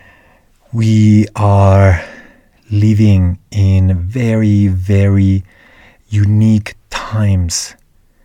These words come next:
in uniquely overwhelming times.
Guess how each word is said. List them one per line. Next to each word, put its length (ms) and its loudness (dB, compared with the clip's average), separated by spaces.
in 520 0
uniquely 800 0
overwhelming 1120 0
times. 760 -6